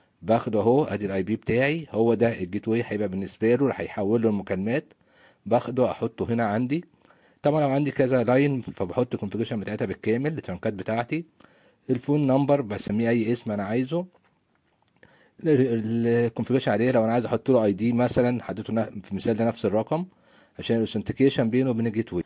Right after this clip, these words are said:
نرجع لليو سي ام بتاعي، خلاص انا كده حضرت الشغل على الايه، الجو اي، الجو اي بي بتاعي. هنخش على اليو سي ام بتاعي او الاستيك بتاعي، الشغل العادي بتاعي، ابدا اعمل عليه كونفيجريشن كمان عشان الترانك بتاعي، عشان يشتغل معايا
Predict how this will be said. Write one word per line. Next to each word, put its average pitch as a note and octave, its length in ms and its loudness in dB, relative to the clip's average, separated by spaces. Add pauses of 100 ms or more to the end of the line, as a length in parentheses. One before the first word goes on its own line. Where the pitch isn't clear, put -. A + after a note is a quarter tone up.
(140)
نرجع E3+ 340 4
لليو C3+ 280 0
سي C3+ 180 -4
ام C#3+ 80 -2
بتاعي، C3+ 320 0
خلاص B2+ 260 0
انا A2 100 -2
كده C#3+ 200 -2
حضرت C3+ 420 0
الشغل C#3+ 360 0
على A2 220 -2
الايه، A2+ 260 -2
الجو B2 280 0
اي، A#2 140 2
الجو A#2 440 -2
اي A#2+ 80 2
بي A2+ 160 -4
بتاعي. D3+ 400 -2 (720)
هنخش F3 380 0
على C#3+ 220 2
اليو C3 180 2
سي C#3 180 0
ام C#3 80 0
بتاعي C3+ 420 2
او A2 140 2
الاستيك G#2+ 500 -4
بتاعي، C3+ 460 -2 (420)
الشغل C3 440 0
العادي A#2 260 0
بتاعي، C#3 320 0
ابدا D#3 320 0
اعمل C3+ 200 -4
عليه C3+ 180 -2
كونفيجريشن B2+ 580 -6
كمان A#2+ 360 -4
عشان A#2+ 200 -4
الترانك A#2 400 -4
بتاعي، F2 400 -2
عشان F#2+ 220 -6
يشتغل A2 520 0
معايا G2 360 -4